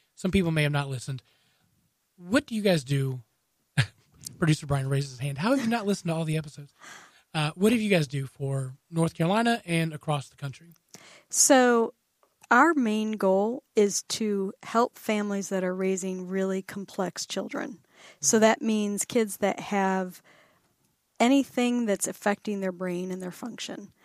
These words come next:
Speaker 1: Okay.
Speaker 2: So it can be mental health, intellectual disabilities, autism, traumatic experiences, anything that's affecting how
Speaker 1: Mm.
Speaker 2: they behave and how they see the world. Um, our goal is to really help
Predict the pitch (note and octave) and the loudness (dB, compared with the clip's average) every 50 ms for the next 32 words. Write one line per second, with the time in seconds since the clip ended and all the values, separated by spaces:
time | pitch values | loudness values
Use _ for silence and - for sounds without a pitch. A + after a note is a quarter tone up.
0 | - - C#3+ - A#2+ - - - G3+ G3+ - - - A3+ G#3+ G#3+ F#3+ A3 G#3+ G#3+ | -20 -20 -18 -14 -8 -2 0 2 2 2 0 0 -2 -2 -2 0 2 2 2 4
1 | G#3 G#3 G#3 G3+ - - - G#3 G3 G3 F#3 - - F3+ E3 - G#3 A#3 A#3 A3+ | 4 2 2 0 0 -2 -4 -4 -2 -2 -4 -6 -8 -10 -6 0 4 4 6 6
2 | A3+ A3+ - - - - - _ _ _ _ _ _ _ _ _ _ _ _ - | 4 2 -2 -8 -16 -18 -18 _ _ _ _ _ _ _ _ _ _ _ _ -2
3 | A3 G#3+ G3+ F#3+ G3 G#3+ A3 - - - A#3 A3 A3 G#3 G#3+ - - G3+ F#3 G3+ | 0 0 2 2 2 0 0 -2 -4 -2 -2 -2 -2 -2 -2 -4 -4 -2 0 0
4 | G3+ G3+ G3 G#3 G3+ F#3+ - - G#3 G#3 G#3 G#3 - - G#3 G#3 G3 G#3 G3+ G3 | 2 2 0 0 -2 -4 -2 0 0 0 0 0 -2 -4 -4 -4 -2 -2 -2 -2
5 | G3 G3 G3 G3 G3 G3 - _ _ _ - - - G#3 G3+ F#3+ F#3 F#3 F#3+ F#3+ | -2 -4 -4 -8 -10 -12 -16 _ _ _ -10 -8 -6 -4 -2 0 -2 -2 -2 -6
6 | - G3+ - - - - B3 A#3+ A#3 A#3 A3+ A3 - - A#3 A3 G#3 - G#3+ A#3 | -8 -6 -4 -2 -2 0 -2 -2 -2 -4 -4 -4 -4 -4 -4 -4 -2 0 2 2
7 | C4+ C4 - - B3+ B3 A#3 G#3+ G#3 - - G3+ - - - G3 G3 - - G3+ | 2 2 0 0 -2 -2 -2 -2 -4 -4 -6 -8 -6 -2 -2 -2 -2 -2 -6 -8
8 | G3 G3 F#3+ F#3+ F#3 F#3+ F#3+ F#3+ E3+ G3 F#3+ D#3+ E3 G#3 G3+ G3+ G3+ G3+ G3+ F#3 | -6 -6 -6 -6 -4 -4 -6 -6 -6 -6 -6 -4 -2 0 0 2 2 0 0 -2
9 | F#3 F3 D#3+ F#3+ F#3+ F3+ F#3+ F#3+ - - G#3 G3+ F#3 F#3+ F#3+ F#3+ F#3+ G3 G3 G#3 | -4 -6 -4 -4 -4 -4 -4 -4 -4 -4 -6 -6 -6 -6 -6 -4 -4 -6 -6 -8
10 | - - _ - - - - - - - - - G#3 G#3 G3+ G3 G3 F#3+ F#3+ G#3 | -12 -16 _ -20 -20 -20 -20 -20 -20 -20 -4 0 4 4 6 4 4 0 -2 -8
11 | C#4 - _ - - _ _ _ _ _ _ _ _ - A3+ A#3+ C4+ C#4+ A#3+ A3+ | -10 -14 _ -20 -20 _ _ _ _ _ _ _ _ 4 6 6 6 6 4 2
12 | A#3+ A3 A3 A3+ A#3+ C4 C4+ C4 - A3 G#3 G3+ F#3+ - - - - G3+ F#3+ G#3 | 2 2 4 4 2 2 0 0 2 2 2 2 2 0 -4 -4 -6 -4 -2 0
13 | G#3 G#3 G#3 G#3+ F3 - G#3+ G3+ G3 | 0 0 0 -2 -2 0 0 0 0